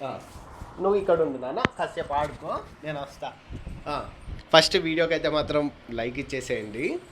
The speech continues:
and కామెంట్ కూడా ఇచ్చేసేయండి, and షేర్ కూడా చేసేయండి. Excuse me, sir, మీ అభిప్రాయం చెప్పగలుగుతారా కొంచెం? అమ్మ నవ్వుతున్నాడు.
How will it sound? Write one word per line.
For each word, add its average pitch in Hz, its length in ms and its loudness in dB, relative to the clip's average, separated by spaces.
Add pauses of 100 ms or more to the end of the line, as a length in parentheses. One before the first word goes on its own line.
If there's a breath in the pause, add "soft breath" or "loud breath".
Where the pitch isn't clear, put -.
(400)
and 131 160 2
కామెంట్ 123 420 6
కూడా 160 160 6
ఇచ్చేసేయండి, 120 840 4 (380 loud breath)
and 202 160 10
షేర్ 180 360 6
కూడా 226 220 6 (140)
చేసేయండి. 175 760 8 (500 loud breath)
Excuse 262 500 4
me, 220 60 12 (100)
sir, 285 140 12 (220)
మీ 254 160 2
అభిప్రాయం 214 720 2
చెప్పగలుగుతారా 185 640 4
కొంచెం? 185 500 4 (1500 soft breath)
అమ్మ 165 440 -2
నవ్వుతున్నాడు. 160 760 -2